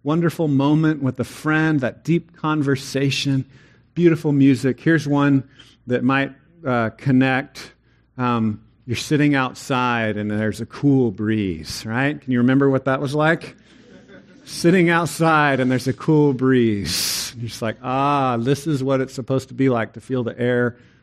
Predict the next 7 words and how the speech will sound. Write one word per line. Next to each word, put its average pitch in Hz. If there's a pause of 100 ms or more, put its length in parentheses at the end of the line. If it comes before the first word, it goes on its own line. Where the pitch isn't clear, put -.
(120)
on 110
my 101
skin," 98
right? 127
Those 147
little 185
moments 170